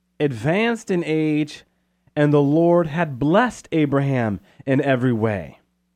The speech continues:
And the Lord had blessed Abraham in every way. Now, you might be asking the question, "Joe, <laughs> I mean, Abraham, I know he was blessed, but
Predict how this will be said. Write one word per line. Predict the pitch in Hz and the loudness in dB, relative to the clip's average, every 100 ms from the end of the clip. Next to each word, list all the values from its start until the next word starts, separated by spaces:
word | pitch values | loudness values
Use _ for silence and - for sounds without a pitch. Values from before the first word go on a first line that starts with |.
| _ _ | _ _
And | 156 156 | 0 4
the | 156 | 4
Lord | 147 175 180 175 | 4 2 2 0
had | 170 170 131 | -2 -4 -4
blessed | 139 180 185 - - - _ _ _ _ - | -2 0 -2 -6 -16 -20 _ _ _ _ -2
Abraham | 147 131 127 127 113 101 90 _ _ _ 127 | 0 0 -2 -2 -2 -4 -6 _ _ _ -6
in | 127 | -4
every | 127 120 117 | -2 -2 0
way. | 110 107 101 | 0 0 0
Now, | 165 131 - - | 0 -2 -8 -2
you | 277 | 2
might | 269 196 | 2 2
be | 180 | 2
asking | 175 175 165 160 | 2 0 0 0
the | |
question, | 156 196 214 - 160 127 101 - _ _ _ _ _ 139 | 0 -2 -2 -4 -4 -4 -4 -12 _ _ _ _ _ -12
"Joe, | 113 175 165 139 131 - _ | -2 2 4 4 2 -4 _
<laughs> | - | -10
I | - - - - - _ 160 175 | -10 -14 -18 -16 -18 _ -4 0
mean, | 165 147 | 0 0
Abraham, | 220 226 196 180 160 151 147 196 - | 0 0 0 2 2 2 -2 -8 -2
I | 165 | 2
know | 185 254 | 4 4
he | 180 165 | 4 2
was | 143 | 0
blessed, | 117 170 156 - | 0 0 0 0
but | 156 | -4